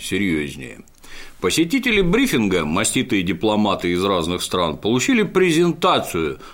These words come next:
на шести страницах, где вина России подаётся как непреложный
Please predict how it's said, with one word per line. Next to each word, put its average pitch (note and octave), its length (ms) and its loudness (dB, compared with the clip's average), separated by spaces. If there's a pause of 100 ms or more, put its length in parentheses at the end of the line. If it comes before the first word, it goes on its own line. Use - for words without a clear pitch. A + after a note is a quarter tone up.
(120)
на G2 140 0
шести A#2 380 -2
страницах, G2+ 800 0 (420)
где C3 440 2
вина C3+ 360 2
России C#3 400 2
подаётся B2 640 2
как - 540 -2 (120)
непреложный G#2 1120 0